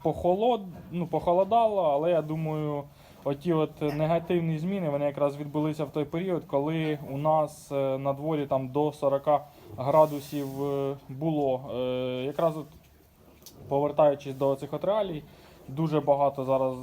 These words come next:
е, хлопці звертаються за цими питаннями, що поросятка народжуються гарні, сформовані, ідеальних розмірів, рівненькі, але просто-напросто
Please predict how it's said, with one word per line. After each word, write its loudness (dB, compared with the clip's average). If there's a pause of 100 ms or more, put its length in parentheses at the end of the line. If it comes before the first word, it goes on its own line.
(100)
е, 0
хлопці -4
звертаються 0
за -6
цими -4
питаннями, -2
що -2 (600)
поросятка 4
народжуються 0
гарні, 0
сформовані, 0
ідеальних 2
розмірів, -2
рівненькі, -4
але 2 (100)
просто-напросто -4